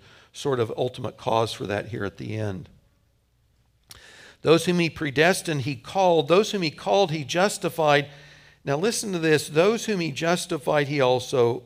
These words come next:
glorified." Paul speaks in past tense about a future transformation. And the thought is this, it's so certain, if you're in Christ, your future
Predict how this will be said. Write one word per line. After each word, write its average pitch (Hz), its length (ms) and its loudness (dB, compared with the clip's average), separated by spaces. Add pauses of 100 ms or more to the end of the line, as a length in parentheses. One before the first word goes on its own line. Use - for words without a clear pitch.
(120)
glorified." 117 960 -2 (1500)
Paul 180 440 -2
speaks - 840 -8
in 120 180 -6
past - 640 -6
tense - 720 -8
about 120 300 -4
a 110 80 -4
future 143 580 -8
transformation. 107 1160 -10 (640)
And 131 140 -6
the 120 60 -8
thought 165 260 2
is 135 140 0
this, 131 260 -4
it's 139 220 -6
so 202 400 0
certain, 143 680 -4
if - 160 -8
you're 180 200 0
in 196 100 -4
Christ, 117 540 -4
your 160 140 -4
future 185 720 -8